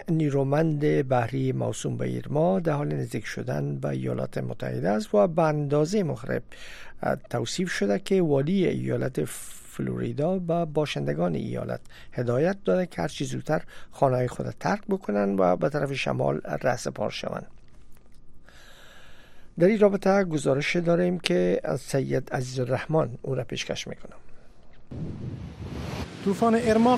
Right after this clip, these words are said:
Speaker 2: قبل از رسیدن به سواحل ایالت فلوریدا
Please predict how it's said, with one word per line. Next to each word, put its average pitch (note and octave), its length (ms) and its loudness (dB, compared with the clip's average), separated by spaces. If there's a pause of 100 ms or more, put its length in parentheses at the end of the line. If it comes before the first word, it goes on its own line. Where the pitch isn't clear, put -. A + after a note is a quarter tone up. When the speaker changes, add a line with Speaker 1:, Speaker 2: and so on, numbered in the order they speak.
(120)
Speaker 2:
قبل A3+ 180 6
از F#3+ 180 6
رسیدن G3 340 6
به F3 200 4
سواحل D#3 480 4
ایالت D#3 520 4
فلوریدا D#3 720 4